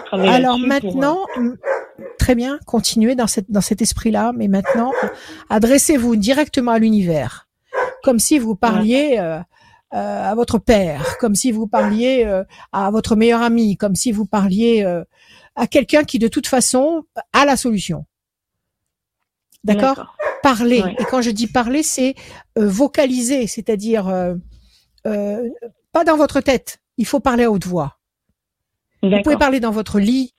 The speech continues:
Speaker 2: vous pouvez parler sur votre balcon, vous pouvez parler sous votre douche, vous pouvez parler où vous voulez, peu importe. En fait, vous pouvez parler à l'univers à toute heure du jour et de la nuit, il n'y a pas de problème.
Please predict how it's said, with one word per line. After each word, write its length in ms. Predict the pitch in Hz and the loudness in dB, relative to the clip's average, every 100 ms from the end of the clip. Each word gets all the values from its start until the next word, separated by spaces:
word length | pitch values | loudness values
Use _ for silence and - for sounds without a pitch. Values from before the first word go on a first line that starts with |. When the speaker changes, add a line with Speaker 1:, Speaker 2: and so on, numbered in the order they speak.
| - | -8
Speaker 2:
vous 100 | 208 | -6
pouvez 240 | 233 208 | 0 0
parler 480 | 214 196 208 214 202 | 0 0 0 0 -2
sur 180 | - 208 | -4 -6
votre 200 | 196 190 | -2 0
balcon, 440 | 196 - 233 247 | 0 -2 -4 -2
vous 140 | 196 185 | -6 -4
pouvez 240 | 202 190 | -2 -2
parler 520 | 190 180 208 202 190 | -2 -2 0 0 -2
sous 140 | 175 208 | -4 -6
votre 200 | 202 190 | -4 -2
douche, 420 | 208 220 - - _ - _ | -2 0 -4 -8 _ -20 _
vous 60 | 196 | -2
pouvez 180 | 220 196 | 0 2
parler 360 | 202 196 202 - | 0 0 0 2
où 120 | 339 | 2
vous 120 | 339 285 | 4 2
voulez, 400 | 214 190 170 _ _ | 0 -4 -6 _ _
peu 100 | - | 0
importe. 480 | 262 208 160 - - - _ - - _ | 0 0 -8 -10 -18 -20 _ -20 -20 _
En 60 | 196 | 2
fait, 160 | 269 | 2
vous 80 | 220 | 2
pouvez 180 | 233 208 | 2 0
parler 240 | 214 202 214 | 2 0 2
à 40 | |
l'univers 380 | 196 196 220 233 | 2 2 2 0
à 60 | 196 | -2
toute 180 | 208 | -2
heure 100 | 226 | -2
du 120 | 185 185 | 0 0
jour 200 | 226 208 | 2 2
et 40 | |
de 60 | 185 | 0
la 100 | 175 | 0
nuit, 120 | 180 | 0
il 40 | |
n'y 60 | 180 | -2
a 40 | |
pas 120 | 175 233 | -2 -4
de 60 | |
problème. 480 | - 202 185 175 | -2 -2 0 -2